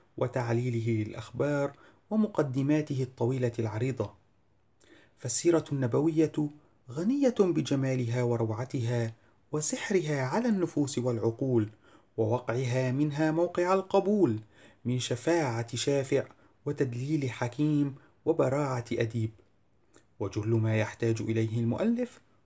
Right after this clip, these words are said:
هو جمال العرض وحسن الترتيب وجودة التلخيص. ثم يتجلى فيه العقل والعاطفة جوارا بجوار،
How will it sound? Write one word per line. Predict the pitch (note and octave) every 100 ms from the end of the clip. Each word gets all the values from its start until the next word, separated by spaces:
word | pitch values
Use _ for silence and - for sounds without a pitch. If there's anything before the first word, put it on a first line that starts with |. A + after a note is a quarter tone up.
| -
هو | A#2+
جمال | A2 G#2+ G#2+ C#3+ C#3
العرض | C3+ B2+ C3 A#2+ - _ _ A2
وحسن | - C3 -
الترتيب | A#2 - A2+ - A#2 A2+ G#2+ - _ _ -
وجودة | A2 G#2+ G2 G#2
التلخيص. | B2+ - E3+ E3+ G3 A#2 - - _ _ _ _ _ _ _ _ _ _ _ _ _ _ _ _ _ _ _ _ _ _ _ _ _
ثم | - A3
يتجلى | A#3 A#3+ A#3+ A3+ D4 C#4+ C#4
فيه | A#3+ A3+ D#3
العقل | C#3+ D3 -
والعاطفة | C#3 B2+ A#2 A#2 A#2 A2+ D#3
جوارا | C3+ - A#2 A#2+ D3 B2
بجوار، | A2 G#2+ A2 G2+ G2